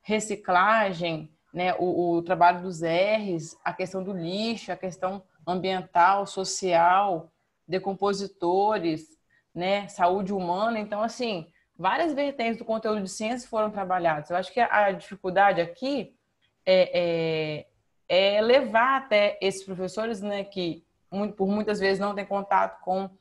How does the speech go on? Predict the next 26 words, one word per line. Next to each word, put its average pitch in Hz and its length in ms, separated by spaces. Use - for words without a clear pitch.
com, 185 340
é, 175 260
o 180 80
estudo 196 240
científico, 202 840
de 208 100
que 247 100
é 262 100
possível 302 540
trabalhar 233 360
a - 20
abordagem 220 960
com 285 200
o 294 40
conteúdo, 330 580
porque 240 560
o, 226 360
o 233 140
que 240 200
parece 247 680
é 254 120
que 240 160
eles 247 180
não 262 140
conseguem 277 540
relacionar, 262 840